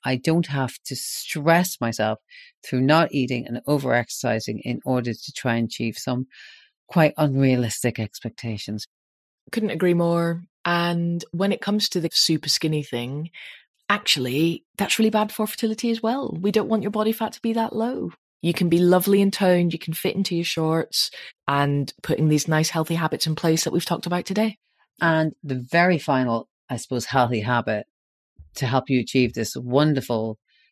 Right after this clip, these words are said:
Speaker 1: summer body that you're proud of and that can still do its job when it comes to fertility is accountability. I
Speaker 2: Yeah.
Speaker 1: think there's nothing that will hold you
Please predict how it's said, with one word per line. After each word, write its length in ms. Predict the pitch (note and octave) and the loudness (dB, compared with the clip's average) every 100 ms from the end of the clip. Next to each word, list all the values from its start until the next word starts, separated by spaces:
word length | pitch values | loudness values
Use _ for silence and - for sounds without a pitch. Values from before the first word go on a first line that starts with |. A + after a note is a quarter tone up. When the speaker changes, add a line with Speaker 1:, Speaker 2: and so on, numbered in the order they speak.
| _ | _
Speaker 1:
summer 300 | - E3 D3 | 0 2 4
body 320 | B2 A#2 A2+ | 4 2 0
that 220 | A2+ B2 | -4 -8
you're 120 | - G#2+ | -8 -4
proud 300 | C#3 B2+ B2 | 2 4 4
of 220 | A#2 A2 - - | 0 -2 -8 -10
and 680 | A#2+ A2+ A2 A2 A2 G#2+ G#2+ _ - | -4 -2 0 -2 -2 -2 -6 _ -6
that 160 | A2 | -6
can 160 | - A#2 | -4 -6
still 560 | - - C3+ A#2+ A#2+ A2+ _ _ | -6 0 4 4 2 -4 _ _
do 160 | - D#3 | 2 4
its 180 | C#3+ | 2
job 360 | - C3+ A2 G#2+ - | 0 2 4 2 0
when 100 | A2+ | -6
it 100 | - | -2
comes 240 | A2 G#2+ | -4 -4
to 80 | - | -10
fertility 680 | - - A2 G#2+ G#2 G#2 - - | -10 -2 -2 0 -2 -6 -8 -2
is 920 | C3 A#2 A2 A#2+ C#3 D3 - - - _ _ _ _ - | 0 2 0 0 -2 -4 -8 -16 -20 _ _ _ _ -16
accountability. 920 | - - A2+ - - G#2 G#2 G2 G#2+ _ _ - | -8 -2 -2 -2 -8 -8 -8 -10 -14 _ _ -6
I 80 | B2+ | -4
Speaker 2:
Yeah. 120 | D#3+ | 0
Speaker 1:
think 140 | E3+ | 0
there's 180 | D#3 C#3 | 2 2
nothing 680 | D3+ D3 E3 - D#3 D3 C#3 - | 4 4 2 2 2 2 -2 -2
that 180 | - - | -2 0
will 260 | C3 B2 - | 0 0 2
hold 460 | E3 E3+ D3+ C#3 | 2 4 2 0
you 240 | C#3 C3 | 2 2